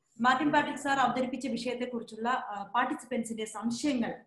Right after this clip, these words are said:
ആ, വളരെ പെട്ടെന്ന് തന്നെ ക്യു ആൻഡ് എ എന്ന ഓപ്ഷനിൽ അയക്കുക. അതോടൊപ്പം തന്നെ ഇതുമായി ബന്ധപ്പെട്ടുള്ള ഫർദർ കൺസൾട്ടൻസി ആവശ്യമുണ്ടെങ്കിൽ, ആ, ഈ ക്യു ആൻഡ് എ ഓപ്ഷനിൽ നിങ്ങളുടെ മൊബൈൽ ഫോൺ ടൈപ്പ് ചെയ്യുക. ഇൻട്രസ്റ്റിംഗ് ഉണ്ടെങ്കിൽ ആ, ആ, ഇൻട്രസ്റ്റഡ് ആണ് എന്നുള്ള കാര്യം അതിൽ അറിയിക്കുക. അതോടൊപ്പം തന്നെ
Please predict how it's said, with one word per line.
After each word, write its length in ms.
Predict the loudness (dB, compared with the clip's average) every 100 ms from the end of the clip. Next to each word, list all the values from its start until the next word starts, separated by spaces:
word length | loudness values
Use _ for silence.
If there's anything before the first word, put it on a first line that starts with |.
| -14
ആ, 120 | -8
വളരെ 360 | -4 -2 -2 -4
പെട്ടെന്ന് 400 | -6 -2 -2 -2
തന്നെ 180 | -10 -14
ക്യു 100 | -12
ആൻഡ് 140 | -10
എ 220 | -12 -14 -16
എന്ന 140 | -14
ഓപ്ഷനിൽ 460 | -12 -10 -8 -8 -6
അയക്കുക. 300 | -8 -8 -6
അതോടൊപ്പം 420 | -6 -6 -12 -12
തന്നെ 140 | -6 -6
ഇതുമായി 400 | -6 -10 -10 -16
ബന്ധപ്പെട്ടുള്ള 540 | -18 -20 -12 -10 -6
ഫർദർ 380 | -4 -4 -2 -4 -4
കൺസൾട്ടൻസി 760 | -6 -4 -6 -2 -2 -2 -6 -10 -20 -12 0
ആവശ്യമുണ്ടെങ്കിൽ, 920 | 0 0 -2 0 -2 -2 -4 -4 -4 -10 -20 _ -10
ആ, 100 | -6
ഈ 280 | -4 -4 -4
ക്യു 160 | -2
ആൻഡ് 240 | 2 4 4
എ 140 | 0 -2
ഓപ്ഷനിൽ 540 | -8 -2 -2 0 -2 -2
നിങ്ങളുടെ 580 | -6 -4 -2 0 -2 -4
മൊബൈൽ 300 | -6 0 0
ഫോൺ 240 | 0 -2 -2 -4 -14
ടൈപ്പ് 360 | -6 -4 -4 -4
ചെയ്യുക. 420 | -4 -2 -4 -4
ഇൻട്രസ്റ്റിംഗ് 500 | -10 -10 -10 -6 -6
ഉണ്ടെങ്കിൽ 420 | -6 -12 -10 -10 -10
ആ, 40 | -8
ആ, 380 | -8 -8 -14 -14
ഇൻട്രസ്റ്റഡ് 500 | -10 -8 -8 -6 -4
ആണ് 240 | -2 0 0
എന്നുള്ള 300 | -2 -6 -12
കാര്യം 380 | -10 -10 -10
അതിൽ 180 | -12 -12
അറിയിക്കുക. 380 | -10 -10 -12 -6
അതോടൊപ്പം 460 | -6 -4 -8 -12 -10
തന്നെ 300 | -8 -8